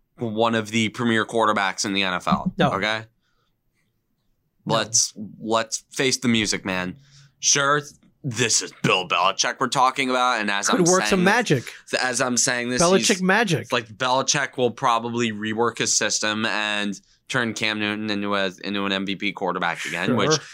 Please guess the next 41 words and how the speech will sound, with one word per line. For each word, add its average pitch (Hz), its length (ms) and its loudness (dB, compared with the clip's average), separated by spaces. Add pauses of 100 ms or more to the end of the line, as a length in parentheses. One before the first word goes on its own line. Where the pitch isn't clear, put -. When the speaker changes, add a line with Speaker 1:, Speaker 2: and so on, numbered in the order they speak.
(140)
Speaker 1:
he 107 140 -10
could 110 300 -4
very 107 260 0
well 101 180 0
do 101 320 0
that. 87 300 0
Remember, 98 400 -4
we're 90 80 -4
talking 95 260 -2
about 95 300 0 (100)
probably 104 400 0
the 92 80 -6
best 90 240 -4
coach 87 220 -4
in 90 80 -6
N 80 100 -6
F 80 100 -10
L 78 140 -2
history. 78 420 -10
Speaker 2:
Right. 131 300 -4 (840)
Speaker 1:
<laughs> 143 80 -2 (260)
So, 123 640 2 (540)
yeah, 117 380 0 (260)
those 135 280 0
are 156 100 2
pretty 101 240 -6
much 87 240 -4
my 80 100 -6
thoughts 76 380 -8
on 85 100 -10
just - 320 -10
Cam 80 240 -8
Newton. 80 300 -12
Like, 82 260 -14
hey, 95 300 -2 (160)
good 85 180 -8
signing. 90 560 -6
Speaker 2:
Right. 120 360 -8 (220)
Speaker 1:
I'm 87 120 -4
not 76 180 -6
shocked. 85 440 -4